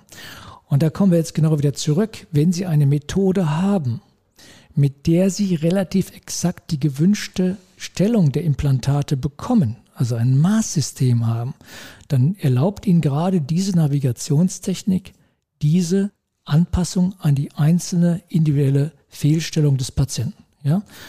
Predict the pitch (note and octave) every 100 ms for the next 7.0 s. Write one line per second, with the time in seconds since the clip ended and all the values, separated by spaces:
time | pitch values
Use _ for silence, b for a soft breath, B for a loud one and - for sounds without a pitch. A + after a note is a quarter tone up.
0 | B B - C3 - E3 - E3 C3 B2
1 | C3 B2+ A#2 C3+ - - E3+ E3 D3 D3+
2 | F3 G3+ G3+ - F3+ - - F#3+ G3 -
3 | C3 A#2+ E3 F3+ F3+ C3+ A#2 B2+ D3 -
4 | D#3+ E3 C3+ C3 - D#3+ D#3 F#3 - C#3
5 | - C#3 - C3+ C3+ D3+ C#3 B2 C#3+ -
6 | A3 - F#3+ G3 G3 F3+ D#3 E3 F#3+ G#3